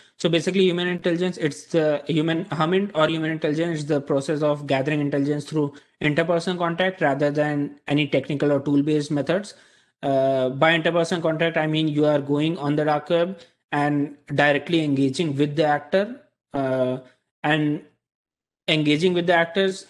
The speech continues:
is, it's not an easy task. Uh, many people can't do it. It requires, uh, specific skill sets to engage with, uh, actors. You can think of this as a high-tech equivalent of an F B I agent going undercover,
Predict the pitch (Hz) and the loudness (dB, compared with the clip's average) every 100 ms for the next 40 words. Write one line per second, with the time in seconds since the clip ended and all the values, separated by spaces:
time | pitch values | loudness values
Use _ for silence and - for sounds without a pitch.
0 | _ _ 156 143 - - 170 143 180 170 | _ _ -4 -4 -6 -8 -6 -4 0 2
1 | - 170 151 147 180 185 185 214 - _ | 2 2 0 0 0 0 0 -2 -8 _
2 | _ - 139 131 131 131 131 147 170 165 | _ -6 -2 0 0 0 0 2 2 0
3 | 165 165 151 143 156 160 170 185 196 - | 0 0 0 -2 0 0 2 2 -2 -10
4 | - 147 170 143 156 160 156 - - - | -6 -6 -4 0 2 2 -2 -12 -14 -16
5 | _ _ _ _ - 143 139 131 127 - | _ _ _ _ -4 -2 0 0 -2 -6
6 | - 160 - 190 175 - - 180 202 208 | -4 -4 -2 -2 -2 -2 0 0 0 -4
7 | 208 - _ _ - 165 151 147 160 165 | -4 -16 _ _ -2 0 2 2 2 0
8 | 160 160 - _ - 156 135 139 135 139 | 0 -2 -6 _ -4 0 0 0 -4 -2
9 | 196 202 202 - _ 156 151 170 190 185 | 0 0 -2 -16 _ -2 2 2 2 2
10 | 180 170 - - 147 170 160 - 160 147 | 2 0 -6 -10 0 0 0 -2 0 2
11 | 143 147 147 156 165 - 160 151 156 151 | 2 2 0 -2 -6 -4 0 0 0 0
12 | 156 147 143 143 151 147 143 151 143 147 | 0 0 2 2 2 2 0 0 0 0
13 | 143 139 151 156 165 190 226 | 2 0 0 0 2 0 -2